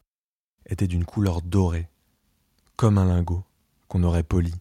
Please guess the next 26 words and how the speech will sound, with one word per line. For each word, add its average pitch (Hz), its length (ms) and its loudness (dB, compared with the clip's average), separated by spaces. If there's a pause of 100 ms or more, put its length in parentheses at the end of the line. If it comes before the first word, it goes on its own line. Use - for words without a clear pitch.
(1400)
Son 101 240 0
histoire 117 400 -2
est 92 120 -2
intéressante 95 600 -2
parce - 220 -6
que - 100 -10
ce - 140 -8
petit 98 280 -6
chat 113 300 -4 (580)
a 104 80 -2
toujours 120 340 -2
été 98 200 -2
seul, 82 440 -4 (380)
bien 92 240 0
seul. 85 420 -4 (1040)
À 104 60 -2
vrai 95 180 0
dire, 110 400 -2 (480)
ce - 140 -10
n'était 104 180 0
pas 113 140 4
vraiment 101 340 2
un 92 60 0
problème 92 340 0
pour 104 140 -2
lui, 90 220 -2